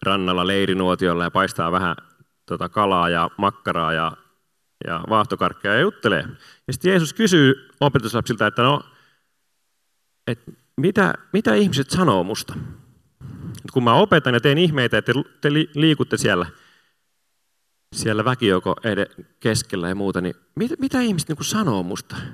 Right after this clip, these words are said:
Et miten ne reagoi? Et mitä ihmiset sanoo, että kuka mä oon? Ja sitten opetuslapset sanoo, että no jotkut ajattelee, että sä oot joku profeetta tai opettaja, tai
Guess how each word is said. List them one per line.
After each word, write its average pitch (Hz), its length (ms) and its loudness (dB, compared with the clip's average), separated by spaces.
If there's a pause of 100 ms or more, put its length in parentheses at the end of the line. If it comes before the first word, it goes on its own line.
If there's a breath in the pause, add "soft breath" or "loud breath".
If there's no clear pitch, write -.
(1400)
Et - 40 -12
miten 175 260 2
ne 135 60 0
reagoi? 117 540 -2
Et - 120 -20
mitä 254 240 -8
ihmiset 147 260 -6
sanoo, 110 160 -2
että 85 100 -8
kuka - 220 -4
mä 95 160 -2
oon? 73 260 -8 (1200)
Ja 117 60 -8
sitten 196 280 0
opetuslapset - 440 -4
sanoo, 180 220 -2
että 175 180 -4
no 185 100 0
jotkut 180 420 0
ajattelee, 185 380 2
että 175 140 -4
sä 170 100 0
oot - 100 -2
joku 113 140 -4
profeetta 165 680 2
tai 151 180 0
opettaja, 143 580 2
tai 117 220 -2